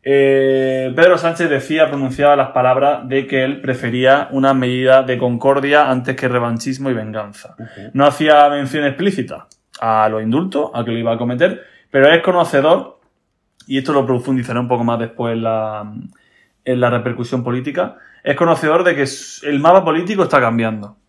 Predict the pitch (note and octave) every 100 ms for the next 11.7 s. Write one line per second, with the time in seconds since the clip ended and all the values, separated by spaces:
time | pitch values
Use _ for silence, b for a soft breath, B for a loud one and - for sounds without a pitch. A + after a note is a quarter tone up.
0 | _ - B2+ C3+ C3+ B2+ A#2 C#3+ C#3+ C#3
1 | C3+ B2 D#3 E3+ B2 G2 - A#2+ A#2+ C3+
2 | B2+ B2+ B2 A#2+ A#2+ A#2+ C#3 B2 A#2 A#2+
3 | A#2+ A#2 C3 C3 G2 - A2+ G#2+ G#2 A#2+
4 | A#2 A2+ A#2 F#3 - - b b b B2+
5 | B2 A#2 A#2 A2+ G#2+ - A#2+ A#2 B2+ B2
6 | D#3+ F3 A3 C#4+ b b b D#3 C#3+ B2+
7 | D3 C3 C#3 C3+ B2+ C3 C3 C#3+ C3+ A#2
8 | G#2+ - F2 E2 G2 - F#2 G2 F#2+ F#2
9 | F#2+ - - G#2 G2 F#2 F#2 - G2 C3+
10 | C3+ C#3 A#2 A2+ A#2 A2 C3 C#3+ D3+ -
11 | C#3 B2 A#2+ C#3 C#3+ D3